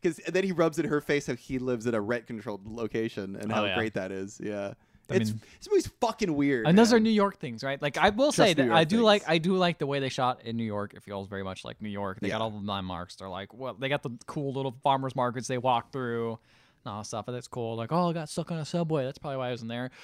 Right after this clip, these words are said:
Speaker 2: Also, when she said <laughs> he was, st-, she was stood up,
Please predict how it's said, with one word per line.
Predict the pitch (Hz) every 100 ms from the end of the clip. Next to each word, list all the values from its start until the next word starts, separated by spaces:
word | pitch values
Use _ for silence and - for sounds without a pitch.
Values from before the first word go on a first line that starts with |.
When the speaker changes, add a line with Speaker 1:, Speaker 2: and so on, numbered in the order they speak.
| -
Speaker 2:
Also, | 240 277
when | 320 294
she | 214 277
said | 233 247 254 - - -
<laughs> | - -
he | 202
was, | 190 170
st-, | - - -
she | 185
was | 160
stood | - 175
up, | 151 208 -